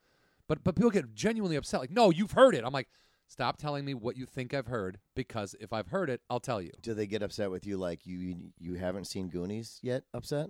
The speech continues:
Speaker 2: Or is it more like
Speaker 1: What kind of circus clowns are running around out there and haven't seen Goonies yet?
Speaker 2: <laughs>
Speaker 1: Get to the
Speaker 2: His name is Brian,
Speaker 1: Get to
Speaker 2: and
Speaker 1: the
Speaker 2: he's sitting
Speaker 1: Blockbuster.
Speaker 2: right across from
Speaker 1: Get
Speaker 2: you.
Speaker 1: to the Blockbuster.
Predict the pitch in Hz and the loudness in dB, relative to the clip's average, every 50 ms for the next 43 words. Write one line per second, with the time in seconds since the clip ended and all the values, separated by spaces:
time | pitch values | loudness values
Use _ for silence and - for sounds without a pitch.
0 | - - - 98 95 90 87 90 90 87 87 95 90 90 90 87 85 98 - 123 | -10 -8 -6 -4 -2 -2 -2 -2 -4 -4 -6 -6 -6 -6 -6 -6 -4 -2 2 4
1 | 170 226 - _ - - 185 180 170 139 131 - - - 160 160 - 151 139 - | 4 4 4 _ -6 -4 -2 -2 -2 -2 -4 -8 -4 -4 -4 -4 -4 -6 -10 -10
2 | - - 120 107 101 101 95 104 101 98 117 143 165 175 160 147 135 131 127 123 | -8 -6 -4 -4 -4 -4 -4 -4 -4 -2 0 0 0 0 0 0 0 0 0 0
3 | 117 110 104 101 - 110 104 101 110 131 143 135 143 - - - 127 117 - - | 0 -2 -2 -4 -4 -4 -4 -2 0 -2 -2 -2 -2 -6 -4 -4 -4 -2 -2 0
4 | 104 120 123 113 101 92 82 - 90 90 82 80 - - - - - _ _ - | 0 0 0 0 -2 -2 -4 -4 -4 -2 -2 -2 -2 -4 -6 -18 -18 _ _ -12
5 | 98 113 135 190 - - 170 156 127 120 110 - _ _ _ _ _ _ - 110 | -4 -2 -2 0 0 -2 -4 -2 -2 -2 -4 -4 _ _ _ _ _ _ -6 -4
6 | 90 - 92 87 95 120 127 - 160 131 110 107 123 156 110 107 - 110 107 101 | -2 -2 -2 -2 -2 -2 -4 -4 -6 -4 -4 -4 -4 -4 -4 -4 -4 -2 -4 -2
7 | 190 147 131 120 113 101 107 220 104 - - - 113 139 175 104 117 - 117 82 | -2 0 0 0 0 0 -2 -2 -4 -4 -4 -2 -2 -2 -2 -2 -4 -4 -4 -4
8 | 76 - - - 76 101 - - 147 156 170 143 139 120 107 - - 98 92 90 | -4 -6 -8 -6 -6 -6 -4 -4 -2 -2 0 0 2 0 0 -2 -2 -4 -4 -4
9 | - - 95 107 | -4 -4 -4 -4